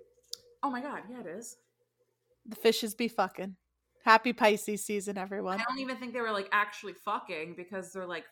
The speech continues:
Speaker 1: fish. They're not dolphins, you know? Mm.
Speaker 2: <laughs>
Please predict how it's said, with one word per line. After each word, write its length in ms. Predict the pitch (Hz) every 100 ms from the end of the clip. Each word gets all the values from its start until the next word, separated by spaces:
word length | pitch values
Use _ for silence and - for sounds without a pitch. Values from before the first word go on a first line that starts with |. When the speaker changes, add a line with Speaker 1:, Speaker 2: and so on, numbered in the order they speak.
| _
Speaker 1:
fish. 500 | 233 214 - - - 202
They're 100 | 190
not 240 | 208 175 -
dolphins, 880 | 165 175 220 - 139 123 160 190 -
you 100 | 180
know? 380 | 160 143 160 214 - - - -
Mm. 280 | 370 185 - _ _ _ _ _ _ _ _ _ - 320
Speaker 2:
<laughs> 400 | 311 302 269 240